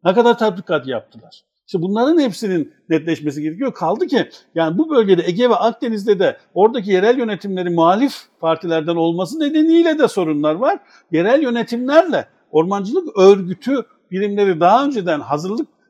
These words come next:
birlikte hazırlanma noktasında şey olmuyor. Çünkü örgüt bu yerel yönetimleri dışlıyor ormancılık kurumu yani bir şekilde.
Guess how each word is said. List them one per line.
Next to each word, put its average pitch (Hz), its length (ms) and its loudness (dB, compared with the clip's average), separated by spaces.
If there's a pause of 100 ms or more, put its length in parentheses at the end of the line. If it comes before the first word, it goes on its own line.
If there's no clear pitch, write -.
birlikte 180 280 -2
hazırlanma 220 540 0
noktasında 320 800 -2 (280)
şey 339 160 -2
olmuyor. 269 300 0
Çünkü 214 220 -8 (120)
örgüt 240 480 4
bu 220 320 -10
yerel 202 320 -2
yönetimleri 180 500 -6
dışlıyor 202 440 -2
ormancılık 147 540 -6
kurumu 110 300 -14
yani 110 260 -10
bir 107 60 -20
şekilde. - 400 -20